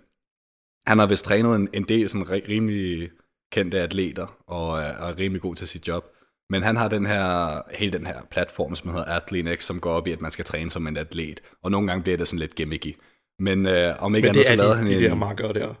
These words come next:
Speaker 1: Ja, ja. Om ikke andet lavede han en, en hjemmetræningsvideo, som, øh, havde en masse,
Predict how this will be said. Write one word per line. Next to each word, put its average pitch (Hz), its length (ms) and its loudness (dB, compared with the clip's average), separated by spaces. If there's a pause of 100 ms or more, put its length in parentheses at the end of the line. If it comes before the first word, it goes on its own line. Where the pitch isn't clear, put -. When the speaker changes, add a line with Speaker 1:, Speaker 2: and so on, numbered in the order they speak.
(720)
Speaker 1:
Ja, 82 160 0
ja. 71 180 -6
Om 113 160 2
ikke 113 120 6
andet 113 180 4
lavede 117 160 6
han 123 120 4
en, 107 140 4
en 95 180 -2
hjemmetræningsvideo, 95 960 4
som, 92 400 2
øh, 80 240 2
havde 107 220 0
en 104 120 0
masse, 110 340 0